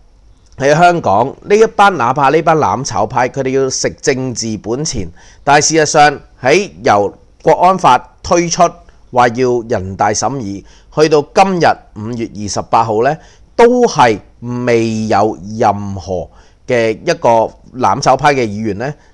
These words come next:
走上去街頭上邊去支持、支援佢哋所謂嘅手足暴徒啊。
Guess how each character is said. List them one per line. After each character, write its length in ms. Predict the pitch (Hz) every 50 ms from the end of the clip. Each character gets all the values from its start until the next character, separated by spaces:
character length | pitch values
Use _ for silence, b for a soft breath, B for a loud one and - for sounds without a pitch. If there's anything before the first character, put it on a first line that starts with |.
| b b _
走 280 | - 131 147 185 208 208
上 260 | - 185 170 180 180
去 80 | 170
街 220 | 170 - 175 185 185
頭 160 | 165 127 113
上 240 | 113 123 120 120 117
邊 220 | 123 120 120 113 - _ - 123
去 80 | 127
支 240 | 123 - - 165 165
持、 160 | 147 - 98 92 92 85 - -
支 160 | - - 165 175
援 100 | 185 156
佢 400 | 113 101 98 85 87 - - 117
哋 120 | 110 110 101
所 360 | - - - 92 101 127 139
謂 200 | 135 110 101 92
嘅 160 | - 113 104 - - - _ _ _ _ _
手 580 | - - - - - - - - 95 104 120 131 135
足 220 | - - 165 165 - - - - _
暴 240 | 110 101 101 98
徒 200 | 92 95 85 82
啊。 320 | 87 92 110 131 143 139